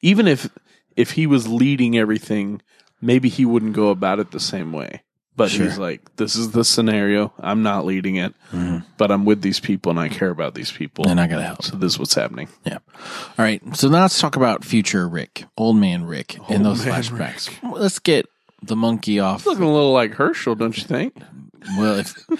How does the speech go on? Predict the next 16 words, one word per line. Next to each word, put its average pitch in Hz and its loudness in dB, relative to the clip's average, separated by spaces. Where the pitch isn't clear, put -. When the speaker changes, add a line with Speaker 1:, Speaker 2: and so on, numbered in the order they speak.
Speaker 2:
as - -4
long 135 6
as 127 2
he 135 6
doesn't 131 4
talk 139 2
like 107 2
Herschel, 92 -4
it's 156 -2
fine. 107 2
Speaker 1:
<laughs> - -20
Speaker 2:
It's - -12
fine. 120 0
Um, 98 -2
Weird 175 4
Al. 104 0